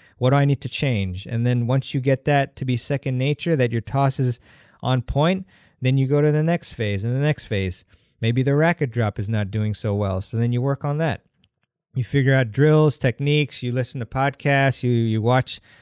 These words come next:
YouTube videos, um, you know, you join Tennis Files membership, whatever,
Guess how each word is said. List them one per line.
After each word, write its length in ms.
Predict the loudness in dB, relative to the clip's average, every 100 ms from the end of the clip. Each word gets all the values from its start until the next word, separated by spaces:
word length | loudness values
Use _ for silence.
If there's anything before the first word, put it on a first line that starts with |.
| _ -4
YouTube 340 | -2 0 2
videos, 840 | 4 4 6 6 4 4 0 -2
um, 480 | -2 0 -2 -2 -6 -10 -6
you 120 | -4
know, 60 |
you 260 | -2 -4 -6
join 460 | -2 0 2 0 -2
Tennis 320 | -2 -2 0
Files 240 | 0 0
membership, 420 | 0 0 0 0
whatever, 460 | 2 2 4 2 0